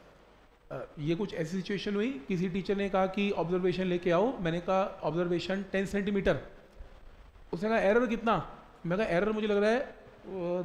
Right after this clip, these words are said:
दस सेंटीमीटर में, तीस centimeter error। अरे दस centimeter की जगह मैं चालीस centimeter लेंथ देख रहा हूँ, भगा देगा lab से मुझे बाहर कि ये दस centimeter की जगह आप चालीस centimeter कैसे measure कर सकते हो।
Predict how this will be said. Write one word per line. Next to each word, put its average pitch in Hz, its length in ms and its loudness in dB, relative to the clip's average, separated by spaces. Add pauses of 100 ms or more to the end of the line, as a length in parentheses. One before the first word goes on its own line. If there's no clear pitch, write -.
(120)
दस 175 200 0
सेंटीमीटर 180 440 -4
में, 175 80 -4
तीस 285 240 4
centimeter 233 400 4
error। 143 300 2 (300)
अरे 240 200 4 (520)
दस 226 240 4
centimeter 254 520 2
की 247 120 2
जगह 240 200 4
मैं 240 140 4 (200)
चालीस 247 280 4
centimeter 269 400 2
लेंथ 262 200 4
देख 240 180 2
रहा 233 100 2
हूँ, 202 180 -2 (2250)
भगा 143 240 2
देगा 175 180 2
lab 190 180 2
से 190 140 -4
मुझे 156 180 0
बाहर 131 180 0 (560)
कि 180 60 -2
ये 185 180 4 (800)
दस 202 160 4
centimeter 185 540 0
की 160 120 -2
जगह 151 180 0
आप 196 300 2
चालीस 202 280 2
centimeter 208 400 -2
कैसे 214 280 0
measure 202 180 2
कर 175 100 2
सकते 127 280 -6
हो। 95 80 -10